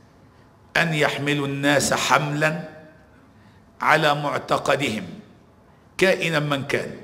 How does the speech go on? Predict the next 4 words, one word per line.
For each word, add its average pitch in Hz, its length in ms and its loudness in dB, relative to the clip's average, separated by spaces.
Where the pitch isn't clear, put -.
وإلا 151 800 2
كانوا 147 680 0
على 127 320 2
عكس 123 760 0